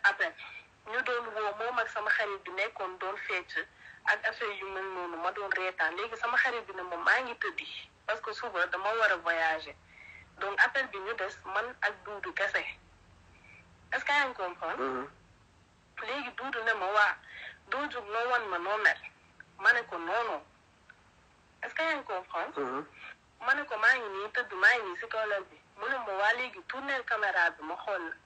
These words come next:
Speaker 1: Fekk boobu maa ngi tëdd sangoo sama mbaaj.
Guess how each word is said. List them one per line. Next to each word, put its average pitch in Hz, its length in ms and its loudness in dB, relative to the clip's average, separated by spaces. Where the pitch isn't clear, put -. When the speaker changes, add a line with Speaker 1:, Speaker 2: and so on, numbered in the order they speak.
Speaker 1:
Fekk 277 320 0
boobu 240 280 -4
maa 202 200 4
ngi 262 140 -4
tëdd - 240 0
sangoo 233 400 6
sama 175 280 -2
mbaaj. 147 440 2